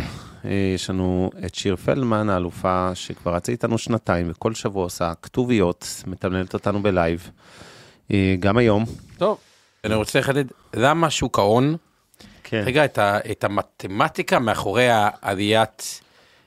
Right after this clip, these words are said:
Speaker 2: אה, מניות, ויש גרף שכבר הרבה זמן רציתי להראות אותו פה, אז אנחנו נדמיין אותו ביחד.
Speaker 1: למה צריך לדמיין? אתה לא יכול להראות, לפחות לאלה שצופים?
Speaker 2: נראה, אבל, אה, בוא נדמיין אותו, כי זה בכל מקרה,
Speaker 1: אוקיי.
Speaker 2: אה,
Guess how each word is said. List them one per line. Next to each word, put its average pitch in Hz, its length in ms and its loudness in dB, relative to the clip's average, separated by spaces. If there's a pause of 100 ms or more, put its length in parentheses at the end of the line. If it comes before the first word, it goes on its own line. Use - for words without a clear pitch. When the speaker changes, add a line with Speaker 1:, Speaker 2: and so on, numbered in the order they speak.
(140)
Speaker 2:
אה, 95 1080 0
מניות, 95 840 0 (580)
ויש 101 840 0
גרף 185 200 4
שכבר - 260 -2
הרבה 113 200 0
זמן 143 180 2
רציתי 123 340 0
להראות 107 360 4
אותו 139 220 -4
פה, 104 120 -2
אז 101 80 -6
אנחנו 104 180 -10
נדמיין 95 400 0
אותו 139 180 -2
ביחד. 135 560 2
Speaker 1:
למה 113 280 2
צריך 110 220 -6
לדמיין? 104 340 0
אתה 95 140 -4
לא 92 40 0
יכול 92 160 0
להראות, 92 280 0
לפחות 92 260 -8
לאלה 92 160 -4
שצופים? - 460 -6 (340)
Speaker 2:
נראה, 247 360 4
אבל, 196 240 0 (200)
אה, 175 60 -4 (500)
בוא 185 120 6
נדמיין 156 400 6
אותו, 123 200 -2
כי 104 100 -6
זה 104 80 -4
בכל 110 180 -2
מקרה, 113 380 -4
Speaker 1:
אוקיי. 123 340 0 (540)
Speaker 2:
אה, 113 40 -4